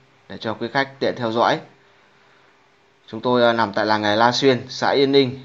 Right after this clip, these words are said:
huyện Ý Yên, tỉnh Nam Định. Quý khách có thể gửi về Zalo không chín tám sáu tám tám ba ba bốn chín. Chúng tôi sẽ giải đáp cái thắc mắc của quý vị về các cái mẫu mã sản phẩm, cũng như về,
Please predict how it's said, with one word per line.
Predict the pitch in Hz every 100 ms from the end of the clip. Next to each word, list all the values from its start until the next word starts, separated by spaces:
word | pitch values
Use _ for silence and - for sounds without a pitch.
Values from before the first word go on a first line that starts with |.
| - -
huyện | 120 104
Ý | 123
Yên, | 139 135
tỉnh | 120 98
Nam | 120 143
Định. | 131 - - _ _ -
Quý | 117
khách | 143 139
có | 127
thể | 107
gửi | 101 104
về | 110
Zalo | 113 123 131 131 127 - -
không | 127 123
chín | - 120
tám | 120 123
sáu | 139 123 143 -
tám | 120
tám | 120 120
ba | 135
ba | 127 120
bốn | 127
chín. | 127 127 127 - - _ -
Chúng | 110
tôi | 127 120
sẽ | 120 117
giải | 120 101
đáp | 127 135
cái | 135
thắc | 147
mắc | 147 147 -
của | 110
quý | 120
vị | 131 95
về | 110 104 101
các | 127 131
cái | 143 135 - _ -
mẫu | 113 120
mã | 120 139
sản | 139 101
phẩm, | 107 92 - _ _ _ _ _ _ _ _ _ _ _ _
cũng | 110
như | 135 127
về, | 117